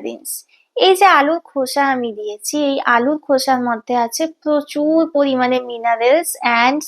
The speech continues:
starch, এটা কিন্তু চুলের গোড়াকে শক্ত করতে সাহায্য করবে। আর পেঁয়াজের খোসার মধ্যে আছে পেঁয়াজের থেকেও বেশি পরিমাণে সালফার কনটেন্ট। এই সালফার কনটেন্ট কি করবে,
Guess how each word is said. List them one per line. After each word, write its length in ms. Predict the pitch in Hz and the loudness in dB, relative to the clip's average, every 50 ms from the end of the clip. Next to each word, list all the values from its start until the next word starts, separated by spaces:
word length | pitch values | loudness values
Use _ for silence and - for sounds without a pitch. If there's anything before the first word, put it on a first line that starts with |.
| - | -8
starch, 440 | - - - 220 190 165 - - - - - _ - - - - _ - 233 | -8 0 2 2 2 2 0 -2 -12 -14 -14 _ -20 -20 -20 -16 _ 2 2
এটা 160 | 240 247 254 254 269 | 4 4 2 2 0
কিন্তু 240 | 262 247 233 233 285 320 320 320 - | -2 -2 -2 -2 -4 -4 -4 -6 -6
চুলের 280 | 262 247 240 262 262 254 254 | -4 0 2 2 2 2 2
গোড়াকে 340 | 247 240 233 233 226 226 277 302 - - | 0 2 2 2 0 0 -2 -4 -4 -4
শক্ত 280 | - 247 220 - - - 220 - | -4 -6 -6 -6 -10 -12 -8 -8
করতে 220 | 208 208 - - 294 285 | -8 -8 -4 -6 -6 -4
সাহায্য 320 | - 190 208 190 - - - 220 - - | -4 -4 -6 -6 -8 -8 -12 -12 -8 -6
করবে। 260 | - - 120 117 170 - - _ - - - - - - | -6 -6 -4 -4 -6 -6 -8 _ -20 -20 -18 -8 0 2
আর 80 | 233 240 - - | 2 2 2 4
পেঁয়াজের 420 | 277 277 285 285 277 262 277 254 254 - | 4 4 6 4 4 6 4 4 4 2
খোসার 320 | 254 233 - 247 233 233 226 226 | -4 -2 0 0 0 0 0 -4
মধ্যে 260 | 220 220 - - 240 233 226 | -4 -4 -4 -2 0 0 0
আছে 180 | 226 - - 311 311 311 _ - | 0 -2 -6 -6 -6 -6 _ -2
পেঁয়াজের 540 | 285 262 254 233 233 240 233 254 285 285 285 _ _ - 294 | 0 2 2 4 2 2 2 2 2 0 0 _ _ -2 0
থেকেও 300 | 277 254 - 294 294 285 240 240 | 0 0 2 2 2 2 4 2
বেশি 220 | 233 233 - 269 254 - | 0 0 0 -4 -2 2
পরিমাণে 420 | 247 240 233 226 220 214 214 233 294 320 - - | 2 4 4 2 0 -2 0 0 -2 -2 0 0
সালফার 380 | 254 202 392 - - 226 208 202 - 196 | 0 0 0 0 0 -2 -2 0 -2 -4
কনটেন্ট। 420 | 180 175 165 - - - _ _ - - 247 | -4 -4 -8 -14 -16 -20 _ _ -10 -4 -2
এই 60 | 254 247 - | -2 0 2
সালফার 320 | 240 208 214 208 262 254 247 - | 2 0 0 0 -4 -6 -4 -2
কনটেন্ট 360 | 254 240 233 240 254 254 254 254 - | -4 -4 -4 -4 -6 -6 -6 -6 -6
কি 80 | 262 254 254 - | -10 -10 -4 -2
করবে, 300 | 247 233 233 233 269 311 | -2 -2 -2 -2 -4 -6